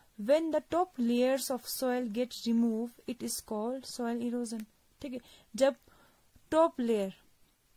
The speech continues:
ठीक है, जब ऊपर वाला layer का जो soil है वो वहां से remove होते हैं, उसको हम soil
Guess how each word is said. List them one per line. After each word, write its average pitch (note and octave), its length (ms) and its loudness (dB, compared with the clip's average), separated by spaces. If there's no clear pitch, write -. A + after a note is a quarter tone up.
ठीक B3+ 120 -8
है, B3 60 -4
जब A#3 160 -2
ऊपर D4+ 280 0
वाला C#4+ 280 0
layer A3+ 420 0
का A#3 160 -6
जो A#3 140 -6
soil A3+ 520 -6
है G#3 240 -8
वो A3+ 280 -4
वहां G#3+ 280 -4
से C4 180 -4
remove A#3 480 2
होते G3+ 240 -10
हैं, G3 280 -8
उसको A#3+ 360 -8
हम A3 280 -6
soil A#3 480 -2